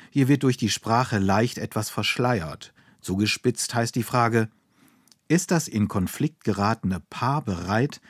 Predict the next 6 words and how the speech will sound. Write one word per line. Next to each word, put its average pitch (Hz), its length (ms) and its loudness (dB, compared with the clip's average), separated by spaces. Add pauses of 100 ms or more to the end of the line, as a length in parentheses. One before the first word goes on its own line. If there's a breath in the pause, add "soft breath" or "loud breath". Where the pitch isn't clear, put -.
(300 loud breath)
in 101 160 0
einer 104 280 2
ganz 123 340 0
bestimmten 120 680 -4
Ausnahmesituation 131 1160 0
gegebenenfalls 101 880 0